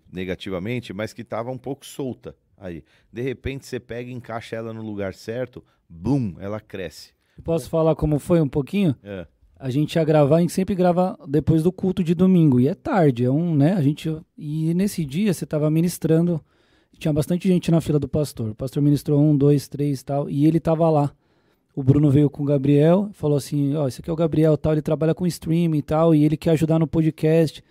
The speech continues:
Speaker 2: Falei, cara, vamos falar com o pastor, tal, hoje a gente vai gravar, mas a, a gente não tem como gravar com câmera, lembra? Aí, eu, aí ele falou: Não, mas eu quero conversar, quero participar, não conhecia ele ainda. Falei, e ele, cara,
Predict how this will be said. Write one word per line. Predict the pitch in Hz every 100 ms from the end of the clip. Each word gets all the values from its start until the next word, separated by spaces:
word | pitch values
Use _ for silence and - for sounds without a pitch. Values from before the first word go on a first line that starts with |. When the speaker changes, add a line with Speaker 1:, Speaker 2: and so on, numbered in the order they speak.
| _ _ _ _ _ _
Speaker 2:
Falei, | - 165
cara, | 190 147
vamos | 120
falar | 127 156
com | 151
o |
pastor, | - 170 - 165 151
tal, | 147
hoje | 147
a | 170
gente | 180
vai | 208 202
gravar, | 214 196 190 196
mas | 170 135 120 - 196
a, | 147 143 - - 127
a |
gente | 123 135 151
não | 156
tem | 170
como | - 170
gravar | 165 165 165
com | 185
câmera, | 196 175 156 135 120 _ _ _ _ _
lembra? | 143 180 156 135
Aí, | 135
eu, | 143 143 -
aí | 143 123
ele | 123
falou: | 123 139 143
Não, | 196 254
mas | 175 139 123 -
eu | -
quero | 143 180
conversar, | 175 185 180 151 196
quero | 185 165
participar, | 151 160 - 151 - 160 180
não | 147
conhecia | 185 160 - 135
ele | 170
ainda. | 190 226 233 - _ _ _ _ _
Falei, | - 185 185 _
e | 139 143
ele, | 151 151
cara, | - 87 -